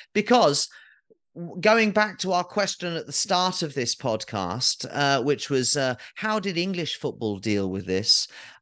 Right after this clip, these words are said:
It dealt with it, Tom, through social pressure. It's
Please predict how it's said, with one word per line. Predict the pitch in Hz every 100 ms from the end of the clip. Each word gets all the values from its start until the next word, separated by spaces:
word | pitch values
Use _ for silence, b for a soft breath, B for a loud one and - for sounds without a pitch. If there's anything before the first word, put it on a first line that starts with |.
| _ _ _ _ _
It | 190 196 156
dealt | 190 220 147
with | 160
it, | 139 -
Tom, | 143 135
through | - 147
social | 139 - 156 147 151 127
pressure. | - 107 - - - _ B B B
It's | 208 -